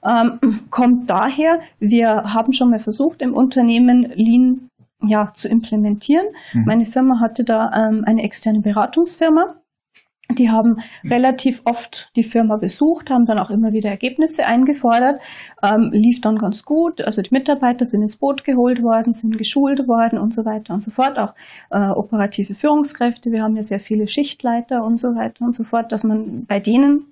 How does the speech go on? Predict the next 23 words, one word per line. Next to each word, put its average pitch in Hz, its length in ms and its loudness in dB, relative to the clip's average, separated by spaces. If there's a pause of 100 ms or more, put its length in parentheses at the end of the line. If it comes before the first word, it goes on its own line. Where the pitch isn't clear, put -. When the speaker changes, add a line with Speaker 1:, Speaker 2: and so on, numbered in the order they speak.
Speaker 2:
das 240 200 -4
auch 214 160 -2
thematisch 240 520 -2
platziert. 269 560 -4 (600)
Naja, 254 260 2
und 247 200 2
zu 254 120 -2
dem 254 200 2
Zeitpunkt, 269 480 0
wo 233 60 2
es 240 120 0
dann 233 140 -2
anfing, 262 460 2
dass 233 260 0
de-, 240 260 -2
die 240 240 2
externe 233 460 0
Beraterfirma 240 800 0 (300)
die 214 240 0
Besuche 247 560 0
immer 247 520 4
weitere, 254 920 0 (420)
ja, 220 400 0